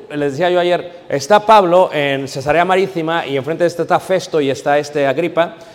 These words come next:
y le dice él a, a Agripa, "Yo sé que crees, pero no es suficiente creer, hermanos". Es más, cuando tú ves el bautismo del eunuco y van ca-, van en el, en el, en la, en el carruaje,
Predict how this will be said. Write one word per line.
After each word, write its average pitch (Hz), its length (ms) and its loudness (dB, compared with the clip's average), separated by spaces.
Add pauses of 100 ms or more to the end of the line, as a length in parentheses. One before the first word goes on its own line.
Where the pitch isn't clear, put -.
(280)
y 143 140 -2
le 139 80 2
dice 147 720 0
él 147 100 -4
a, 123 360 2
a - 20 -2
Agripa, 120 380 -6 (180)
"Yo 127 380 -10
sé 202 100 -4
que 196 180 -4
crees, 196 460 -4 (2000)
pero 127 160 -4
no 143 100 -4
es 165 80 -6
suficiente 165 420 -6
creer, 151 220 -8
hermanos". - 220 -20 (2750)
Es 180 160 -2
más, 214 220 4 (280)
cuando 165 240 2
tú 226 140 0
ves 247 180 4
el 220 100 2
bautismo 170 800 0
del 135 200 2
eunuco 165 580 4
y 139 80 0
van 156 160 0
ca-, 160 240 2
van 156 180 2
en 156 140 0
el, 131 160 0
en 123 140 -4
el, 120 160 -4
en 123 60 -6
la, 123 160 0
en 127 80 -6
el 120 60 -4
carruaje, 160 640 0